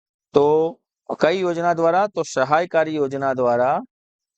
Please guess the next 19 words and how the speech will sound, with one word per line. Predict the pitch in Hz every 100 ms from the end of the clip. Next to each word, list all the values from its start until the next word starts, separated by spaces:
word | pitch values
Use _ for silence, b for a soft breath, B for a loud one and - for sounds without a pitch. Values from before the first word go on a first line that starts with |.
| _ _ _ _ _ _ _ _ _ _ _ _ _ _
સહાયકારી | - 131 131 139 180 170 147 147
યોજના | 139 127 131 127
દ્વારા, | 120 120 131 160 - _ _ _ _ _ -
અ, | 117 117 117 113 - _ _ _ _ _
પોતાના | 120 131 165 175
રાજ્યોને | 160 139 131 139
અંગ્રેજ | 139 120 139
શાસન | 143 135 - 127
હેઠળ | 123 123
લાવી | 117 110
દીધા | 113 107 110 165 - _ _ _ - -
હતા. | 120 107 87 - _ _ _ _
ચલો | - 165
ત્યારે | 175 160 160
આગળ | - 143 165
જોઈએ | 160 165
દોસ્તો | 160 160 - 165
પ્રશ્ન | 147 - 156
નંબર | 156 151 160 190